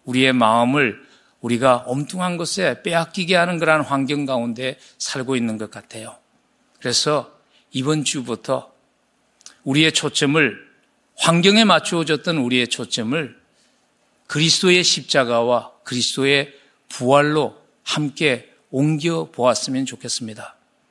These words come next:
그래서 이번 주일부터 사 주간 부활주일까지 주님이 가신 길을 따라서 동행하는 그러한 시간을 가지려고 합니다.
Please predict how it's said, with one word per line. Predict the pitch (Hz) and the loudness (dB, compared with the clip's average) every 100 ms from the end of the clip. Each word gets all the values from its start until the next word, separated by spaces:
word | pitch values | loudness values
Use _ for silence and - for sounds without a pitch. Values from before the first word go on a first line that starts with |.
| _ | _
그래서 | - 180 | -6 2
이번 | 160 175 139 | 4 4 2
주일부터 | 160 156 147 - 143 | 2 2 0 2 0
사 | - 131 | 2 2
주간 | 120 131 143 117 156 - _ - _ | 2 2 2 2 -4 -10 _ -20 _
부활주일까지 | - 147 156 - 170 165 151 127 139 147 98 _ _ _ _ _ _ | 2 4 4 0 -2 0 0 0 0 -6 -6 _ _ _ _ _ _
주님이 | - 185 214 220 | 2 6 6 6
가신 | 170 147 175 | 4 2 0
길을 | 156 165 160 92 - _ _ | 2 4 4 2 -10 _ _
따라서 | - 135 139 127 - 156 151 - _ _ _ - | 2 4 4 2 0 2 0 -4 _ _ _ -12
동행하는 | - 147 165 180 165 175 175 | -2 2 4 4 2 2 -2
그러한 | 151 147 135 | 0 2 4
시간을 | 123 - 139 123 117 104 - | 2 0 2 0 0 -4 -10
가지려고 | - 110 117 110 | -8 -6 -4 -4
합니다. | 110 104 101 101 - | -4 -6 -14 -18 -20